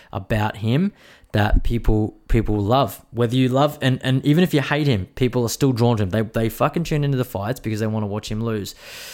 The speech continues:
So, yeah, I really was drawn to him, but so that was two thousand fifteen. I remember being at the pub, watching that fight, and it was such a good fight.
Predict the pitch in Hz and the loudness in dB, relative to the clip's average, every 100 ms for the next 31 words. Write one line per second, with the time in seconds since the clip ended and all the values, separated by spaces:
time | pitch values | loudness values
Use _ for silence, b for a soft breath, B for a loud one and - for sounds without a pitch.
0 | B - - 127 120 120 117 123 - 123 | B -8 0 4 4 4 4 2 0 2
1 | 117 101 - - 120 123 110 117 127 120 | 2 2 -4 -2 0 0 0 4 4 4
2 | 107 117 113 110 123 113 110 104 - - | 2 2 4 4 4 2 2 0 -4 -20
3 | - - - _ _ - - 127 123 147 | -20 -20 -20 _ _ -12 -6 -4 2 4
4 | 139 120 107 135 135 127 120 113 113 101 | 4 2 2 0 2 2 4 2 2 2
5 | 143 107 - 113 113 101 B - 117 - | 0 0 0 0 -2 -4 B -2 -2 0
6 | 123 117 - 113 113 107 117 110 - - | 0 -2 0 2 2 2 -2 -4 -6 -6
7 | 131 123 - 160 143 143 131 120 - 120 | -6 -2 0 0 -2 0 -2 -2 0 2
8 | 123 - | 2 0